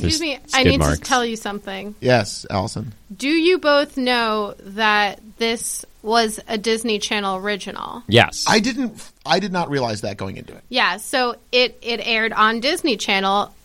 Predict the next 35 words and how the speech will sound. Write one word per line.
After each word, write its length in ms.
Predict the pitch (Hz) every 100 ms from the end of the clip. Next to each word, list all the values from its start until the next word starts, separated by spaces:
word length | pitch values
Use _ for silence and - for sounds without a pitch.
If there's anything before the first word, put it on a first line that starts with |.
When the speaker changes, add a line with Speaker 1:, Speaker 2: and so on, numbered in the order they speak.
| - 208
Speaker 1:
similar 540 | - 240 233 226 220
to 340 | 220 226 196
its 340 | - 202 196 -
ilk, 380 | - 185 262 -
like, 420 | - 165 175 -
like 180 | 190 190
Xenon 920 | 190 208 208 208 214 233 311 359 302
or, 320 | - 196 185 185
um, 400 | 175 180 190 202 - - - - -
you 80 |
know, 140 | 226 196
any 300 | 202 208 190
of 120 | 185
those, 480 | 196 185 190 - - - - - - - - - - - - - -
those 260 | 214 202
movies. 600 | 208 190 180 196 240 - - - - - -
Speaker 3:
Well, 180 | 202 -
let 100 | 285
me 100 | 277
ask 140 | 269
you 60 | 170
this, 160 | 160
Allison. 300 | 135 107 120
You 160 | 113 202
were, 220 | 247 202
you 180 | - 151
know, 280 | 143 131 113 - - -
theater 380 | - 202 202 175
is 220 | 143 -
your 120 | 131
passion 400 | 123 104 107 -
in 80 | 104
life, 300 | 98 98 -
et 100 | 113
cetera. 400 | 110 101 95 104